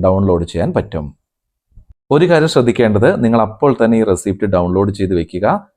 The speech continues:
എന്നിട്ട് അതിൻ്റെ ഒരു പ്രിന്റ് ഔട്ട് എടുത്തിട്ട് നിങ്ങളുടെ ഡോക്യുമെന്റിന്റെ കൂടെ വെക്കുക. കാരണം പലപ്പോഴും നമുക്ക് വേണ്ട അത്യാവശ്യപ്പെട്ട രേഖകളാണ് ലാൻഡ് ടാക്സും ബിൽഡിംഗ് ടാക്സും ഒക്കെ അടച്ചതിൻ്റെ കോപ്പികൾ. നമ്മൾ ഓൺലൈൻ അടച്ചു കഴിഞ്ഞാൽ അപ്പോൾ എടുത്തില്ലെങ്കിൽ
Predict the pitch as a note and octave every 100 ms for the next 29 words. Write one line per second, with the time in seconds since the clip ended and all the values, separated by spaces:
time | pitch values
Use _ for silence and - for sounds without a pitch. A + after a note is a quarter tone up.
0 | _ _ - C#3+ C3+ - G#3 G#2+ G#2+ A2
1 | G#2 G#2+ G#2 A2+ G#2+ F#2 F#2 F#2 - G2+
2 | G2+ F#2 F2+ - G2 F2+ F2 F#2+ F#2+ D#3
3 | A#2+ D#2 D2 - _ _ _ _ _ B2+
4 | C3+ C3+ C#3+ G3 - A#2 B2 D3 C#3+ B2+
5 | A#2+ B2 G#2+ A2 G2+ G2+ A2+ A2 A2 G#2+
6 | A2+ F#2+ F2+ G2 G#2 F2+ G2 G#3 - _
7 | _ G2+ G#2 G#2 G#2+ G2+ - G#2 D#2+ _
8 | _ - G#2 G2+ A2 G#2+ G2+ - G2+ F2+
9 | - F#2+ F#2+ F2+ E2+ F#2 F2 D3 A3+ _
10 | - G2 G2 F#2 G2 A2 G2 F#2 G2+ F#2
11 | F#2 F2+ C3+ - G2+ G#2 E3 C#3 G2 -
12 | F#2+ F#2+